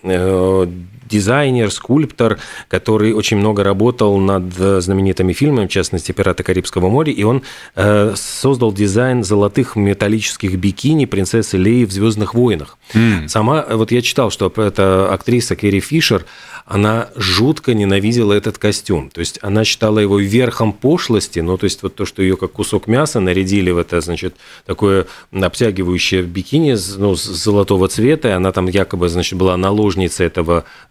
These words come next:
Speaker 1: Джаббы, там, какого-то спрутообразного инопланетянина.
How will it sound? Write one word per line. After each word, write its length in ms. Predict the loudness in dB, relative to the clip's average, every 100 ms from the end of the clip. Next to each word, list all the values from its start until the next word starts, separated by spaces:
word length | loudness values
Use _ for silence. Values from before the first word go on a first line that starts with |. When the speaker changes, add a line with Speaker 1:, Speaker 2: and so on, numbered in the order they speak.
| -2
Speaker 1:
Джаббы, 460 | 0 0 0 -2
там, 180 | -2 -4
какого-то 460 | -6 -4 -2 -2 -2
спрутообразного 1200 | -6 -2 0 2 0 2 0 0 0 2 2 0 -2
инопланетянина. 960 | -2 -2 0 0 2 2 0 2 0 -2